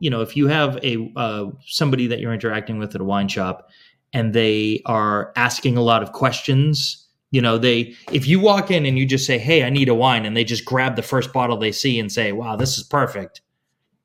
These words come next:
they're not, they're not taking your best interests to heart, I feel. You know, but if they're asking questions and how, you know, "What are you eating with it? Who's gonna be drinking it? How many bo-," you know,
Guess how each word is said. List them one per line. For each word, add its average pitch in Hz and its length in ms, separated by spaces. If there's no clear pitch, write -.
they're 139 240
not, 127 360
they're 139 100
not 131 180
taking 131 320
your 113 120
best 110 260
interests 101 600
to 110 120
heart, 95 280
I 117 140
feel. - 300
You 113 100
know, 104 120
but 113 180
if 107 80
they're 127 120
asking 135 340
questions 135 540
and 110 80
how, 127 240
you 123 240
know, 95 180
"What 139 300
are 139 40
you 131 120
eating 135 340
with 135 200
it? 131 240
Who's 135 240
gonna 135 160
be 120 120
drinking 135 460
it? 123 260
How 120 120
many 123 140
bo-," 135 160
you 147 100
know, 107 180